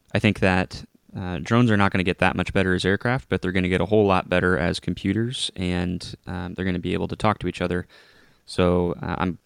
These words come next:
I'm focusing on those issues throughout this L L M. I'm excited to join the team here at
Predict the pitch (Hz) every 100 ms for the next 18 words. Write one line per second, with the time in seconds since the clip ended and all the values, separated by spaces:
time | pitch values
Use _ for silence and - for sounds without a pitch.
0 | _ 82 85 85 - 120 110 101 101 92
1 | 92 90 92 85 87 87 85 - - -
2 | 101 87 85 87 85 85 87 90 90 92
3 | _ _ - - - - - - - 101
4 | 95 95 90 - 107 101 - 107 101 98
5 | 104 98 95 - 98 101 95 95